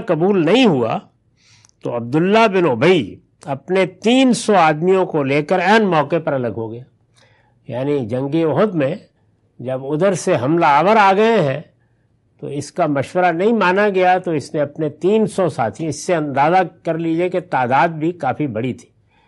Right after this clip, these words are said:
یعنی صحابہ کرام، مخلصین صحابہ کی تعداد بھی یہی پانچ سو، سات سو، اور یہ لوگ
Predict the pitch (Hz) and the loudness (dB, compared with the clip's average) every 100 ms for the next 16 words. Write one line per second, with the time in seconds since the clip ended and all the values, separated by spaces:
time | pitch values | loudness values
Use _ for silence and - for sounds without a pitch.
0 | _ _ 117 117 113 - 110 104 120 147 | _ _ -12 -8 -8 -6 -4 -2 0 0
1 | 139 127 120 120 165 156 131 - 123 - | 0 -2 -2 0 0 -2 -6 -6 -8 -4
2 | 180 214 233 - 143 139 156 170 175 170 | 0 2 2 0 0 0 0 0 -2 -4
3 | 151 123 127 160 175 - _ _ _ _ | -4 -2 0 0 -2 -12 _ _ _ _
4 | _ _ - 156 180 214 233 233 170 175 | _ _ -10 -6 0 0 0 0 0 0
5 | - 180 170 165 160 185 196 _ _ _ | -4 -4 -2 -4 -4 -12 -12 _ _ _
6 | _ _ _ 135 127 127 120 196 196 160 | _ _ _ -8 -6 -4 0 2 2 2